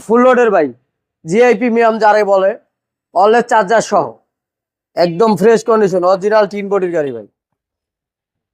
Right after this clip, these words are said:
হেডলাইট, গ্লাস, প্রত্যেকটা জিনিস অরিজিনাল ভাই। হেডলাইটটা দেখে, দোনোটা হেডলাইটই একদম অরিজিনাল আছে ভাই, প্রত্যেকটা হেডলাইটই অরিজিনাল আছে। চাকাগুলা দেখেন ভাই, যা আছে চাকা আমার মনে হয় দুই বছর অনায়াসে চালাতে পারবো,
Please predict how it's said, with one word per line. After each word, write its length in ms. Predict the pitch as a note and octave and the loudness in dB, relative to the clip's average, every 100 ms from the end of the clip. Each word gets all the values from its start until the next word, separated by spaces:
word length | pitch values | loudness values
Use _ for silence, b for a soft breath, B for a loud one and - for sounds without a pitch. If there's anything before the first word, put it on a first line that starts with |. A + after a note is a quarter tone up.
| _ _ _ D#3+ | _ _ _ -2
হেডলাইট, 420 | F#3+ G#3+ A3+ F3+ E3+ _ _ D3+ | 0 2 2 0 -10 _ _ -4
গ্লাস, 280 | G3 A3 G#3+ - | 2 2 0 -4
প্রত্যেকটা 400 | A3+ A3 A3+ A#3 G3+ | -8 -4 -2 0 0
জিনিস 180 | A3+ G3+ G3 | 0 0 0
অরিজিনাল 320 | F3 F#3 E3 C3 | 0 -2 -2 -2
ভাই। 100 | A2 _ _ _ _ _ F3+ | -10 _ _ _ _ _ 0
হেডলাইটটা 400 | G3+ A3+ - A3+ | 2 2 2 -2
দেখে, 240 | A#3 A#3 A3 - - - _ _ D3 | 0 0 0 -2 -18 -20 _ _ -2
দোনোটা 260 | G#3+ A#3+ A3+ | 2 4 4
হেডলাইটই 320 | A3+ A#3 A#3 A3 | 2 2 4 2
একদম 220 | F#3+ A3+ A3 | 0 -2 0
অরিজিনাল 320 | G3+ F#3+ F#3 D#3 | 0 0 0 -2
আছে 100 | C3+ A#2 | -4 -10
ভাই, 100 | A2 _ _ _ | -12 _ _ _
প্রত্যেকটা 440 | G3+ G#3 B3 A#3+ A#3 | -4 0 -2 2 2
হেডলাইটই 380 | G#3+ G#3+ A#3 A#3 A3 | 2 2 2 4 2
অরিজিনাল 300 | F3+ G#3 G3+ D#3+ | 0 0 0 0
আছে। 100 | D3 G#3 | -4 -2
চাকাগুলা 460 | G#3 B3 A#3+ A#3 G#3+ | 0 0 2 0 2
দেখেন 200 | G#3 A3+ G#3+ | 0 0 0
ভাই, 120 | A#3+ - _ _ _ _ C3+ C3+ | -2 -4 _ _ _ _ -14 0
যা 100 | G3+ A3+ | 4 4
আছে 120 | G#3+ A3 | 2 -2
চাকা 220 | A3 G#3+ A3+ | -2 0 0
আমার 140 | G#3+ G#3 | 2 0
মনে 100 | A3 | 2
হয় 120 | A3 F3+ | 0 0
দুই 100 | G#3 A3+ | -2 -2
বছর 220 | A3+ G3+ F#3+ | 0 0 2
অনায়াসে 320 | A#3 G#3+ F3+ F3 | 4 2 0 -4
চালাতে 240 | D#3 C#3+ B2 | -4 -6 -14
পারবো, 200 | A2 | -16